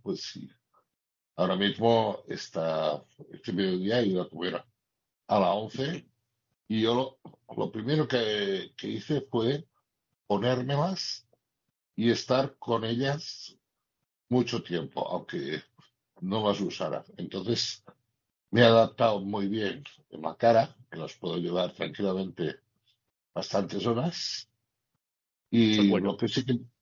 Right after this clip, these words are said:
Speaker 1: lo que sí que me puse fue una goma detrás, como, tipo como la que se compró Jaime también, que son dos tiras que te aprietas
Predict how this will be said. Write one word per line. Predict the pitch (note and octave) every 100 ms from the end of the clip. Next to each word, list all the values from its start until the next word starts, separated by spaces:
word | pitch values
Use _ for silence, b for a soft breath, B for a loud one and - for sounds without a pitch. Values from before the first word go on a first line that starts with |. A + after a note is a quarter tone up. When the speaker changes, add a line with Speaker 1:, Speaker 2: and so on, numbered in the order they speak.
| _ -
Speaker 1:
lo | - A2+
que | A#2
sí | - -
que | B2+
me | C3+
puse | C3+ C3 B2 - D3+ - _
fue | A#2 A2 A2+ - - _ _ _ _ _ _ -
una | A2 G#2 G2 G2 F#2+
goma | F#2 G#2+ G2+ G#2
detrás, | G2 - A#2+ C#3 E3+ - - - _ _ _ _ _ _ _ _
como, | F#2+ D#2+ E2+ E2+ E2 -
tipo | A#2+ B2 F2
como | E2 E2
la | D#2+ E2 - _ _
que | -
se | - -
compró | E2 - F#2+ F#2
Jaime | - F#2+ F2+ G2+
también, | G#2 B2+ D#3 D#3+ _ _ _ _ _ _ _ _ _
que | - F2+
son | G#2 G2+ G2
dos | A2 G#2+
tiras | - C3 B2+ D#3+ - - - -
que | G#2+
te | -
aprietas | G2 - A2 - B2+ - -